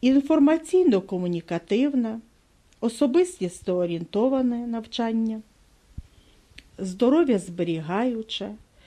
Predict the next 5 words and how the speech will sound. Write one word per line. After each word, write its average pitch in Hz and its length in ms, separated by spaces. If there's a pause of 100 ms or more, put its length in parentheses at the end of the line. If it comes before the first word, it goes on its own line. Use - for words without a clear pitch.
(200)
випереджуючого 196 1300
навчання, 220 840 (520)
комп'ютерна, 214 1120 (400)
перспективного 220 1120
навчання. 160 760